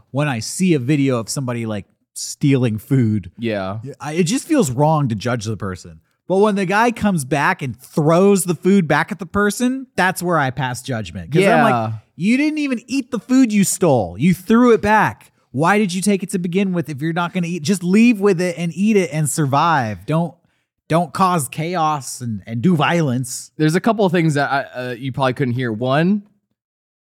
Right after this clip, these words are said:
Speaker 2: uh, when he's throwing the McNuggets and yelling at the guy, hi-, there's McNuggets in his mouth. He's like this, like, while yelling. So he threw, he popped a couple in.
Speaker 1: Okay, good,
Speaker 2: Two,
Speaker 1: good for him.
Speaker 2: he says, "I'm tired of waiting." So he's just being shitty. Like,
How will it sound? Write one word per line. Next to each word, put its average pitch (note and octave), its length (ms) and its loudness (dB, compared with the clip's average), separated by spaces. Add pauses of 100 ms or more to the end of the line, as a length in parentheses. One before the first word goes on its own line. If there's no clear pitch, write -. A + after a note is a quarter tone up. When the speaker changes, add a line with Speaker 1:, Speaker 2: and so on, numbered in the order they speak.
Speaker 2:
uh, C3 260 4
when D#3+ 140 2
he's E3+ 160 0
throwing C#3+ 260 -4
the F3+ 60 -2
McNuggets F#3 420 -2
and D3+ 80 -2
yelling C3+ 240 -2
at E3 80 -2
the F3+ 80 -4
guy, F3 280 -2 (120)
hi-, C3 220 -8
there's D3 240 2
McNuggets A#2+ 480 -2
in F#2+ 60 -8
his F2+ 100 -10
mouth. D2+ 240 -12 (360)
He's F3+ 180 0
like C3 260 0
this, D3+ 220 0 (260)
like, C3+ 180 -2
while C3+ 240 -2
yelling. A2 460 -4 (180)
So C3+ 240 0
he E3 140 2
threw, A3 200 2
he F#3 120 -4
popped C#3 260 0
a B2+ 40 -6
couple A2+ 280 -4
in. G2 60 -6
Speaker 1:
Okay, G2 400 -6
good, E3 100 -2
Speaker 2:
Two, A3+ 200 2
Speaker 1:
good F3 180 0
for B2+ 100 -4
him. - 240 -8 (160)
Speaker 2:
he F3 160 0
says, F3 540 2 (100)
"I'm D3+ 160 2
tired F3+ 360 2
of C#3 120 0
waiting." G2+ 580 -4 (360)
So C#3+ 360 0
he's F#3 260 0
just A3+ 120 -4
being A3 180 2
shitty. E3 360 0
Like, A2 240 -4